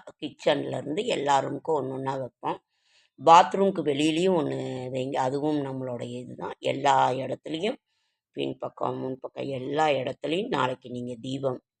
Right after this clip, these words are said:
அதாவது இன்று மாலை ஆறு மணிக்கு மேல பரணி தீபம் ஏற்றலாம். பரணி நட்சத்திரம் இன்னைக்கு ஆறு மணியிலிருந்து நாளைக்கு சாயங்காலம் வரைக்கும் இருக்குது. கோவில்ல எல்லாம் காலையில தான் ஏத்துவாங்க, நாலாண்டரைக்கு காலையில.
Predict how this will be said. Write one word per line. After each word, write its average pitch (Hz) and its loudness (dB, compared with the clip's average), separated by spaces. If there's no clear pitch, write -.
அதாவது 151 0
இன்று 165 2
மாலை 139 0
ஆறு 135 4
மணிக்கு 127 -4
மேல 123 -4
பரணி 131 0
தீபம் 123 -8
ஏற்றலாம். 123 -4
பரணி 160 4
நட்சத்திரம் 160 -2
இன்னைக்கு 131 -4
ஆறு 135 0
மணியிலிருந்து 143 -2
நாளைக்கு 139 -2
சாயங்காலம் 143 6
வரைக்கும் 131 -4
இருக்குது. - -14
கோவில்ல 214 4
எல்லாம் 165 6
காலையில 135 2
தான் 139 -2
ஏத்துவாங்க, 117 -10
நாலாண்டரைக்கு 123 -4
காலையில. 120 -10